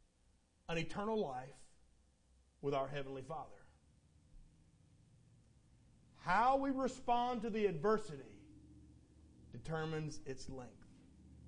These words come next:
If you don't respond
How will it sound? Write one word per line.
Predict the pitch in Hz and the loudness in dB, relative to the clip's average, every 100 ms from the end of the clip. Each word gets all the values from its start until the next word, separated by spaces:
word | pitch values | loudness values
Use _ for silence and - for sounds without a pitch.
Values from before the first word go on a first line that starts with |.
| - - - - - - - - - - - - - - - - - - - - - - - - - - - - - - - - - - - - | -18 -18 -18 -18 -18 -18 -18 -18 -18 -18 -18 -18 -20 -20 -20 -20 -20 -20 -20 -20 -20 -20 -18 -18 -18 -18 -18 -18 -20 -20 -20 -20 -20 -20 -16 -10
If | 135 | -2
you | 208 | 2
don't | 285 294 277 | 4 4 4
respond | 240 - - 220 247 165 | 0 0 2 4 2 0